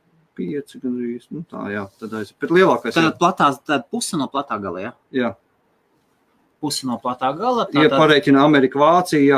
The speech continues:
Speaker 1: tas ir gandrīz piecdesmit procenti. Plus vēl
Speaker 2: Sešdesmit.
Speaker 1: pieliek Lielbritānija klāt, jā,
Speaker 2: Tas
Speaker 1: tad ir
Speaker 2: nozīmē kaut kādi astoņdesmit, kaut kādi astoņdesmit, simts dolāriem jābūt dienā tikai no tās programmas vienas.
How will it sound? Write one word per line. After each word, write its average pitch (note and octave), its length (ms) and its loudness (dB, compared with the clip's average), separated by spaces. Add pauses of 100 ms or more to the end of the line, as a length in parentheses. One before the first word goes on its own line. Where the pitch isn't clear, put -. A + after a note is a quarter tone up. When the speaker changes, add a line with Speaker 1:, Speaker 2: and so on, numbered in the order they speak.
Speaker 1:
tas - 160 -10
ir A#2 140 -6
gandrīz A#2+ 420 0
piecdesmit A2 480 -10
procenti. - 540 -20 (400)
Plus - 240 -10
vēl A2+ 80 -2
Speaker 2:
Sešdesmit. - 80 -4
Speaker 1:
pieliek B2 340 4
Lielbritānija G#2+ 560 0
klāt, C#3+ 240 0
jā, B2+ 80 0
Speaker 2:
Tas A#2 80 -4
Speaker 1:
tad - 80 -2
ir F#3 60 0
Speaker 2:
nozīmē C3+ 240 0
kaut B2 160 -14
kādi A#2+ 300 -6 (680)
astoņdesmit, B2 720 -10
kaut - 160 -20
kādi A#2 200 -18
astoņdesmit, B2+ 680 -8
simts C#3 320 -10
dolāriem D3 480 -2
jābūt B2 320 -6
dienā B2 240 -8
tikai A#2+ 160 -18
no G#2+ 80 -14
tās G2+ 180 -20
programmas F#2 460 -20
vienas. - 380 -20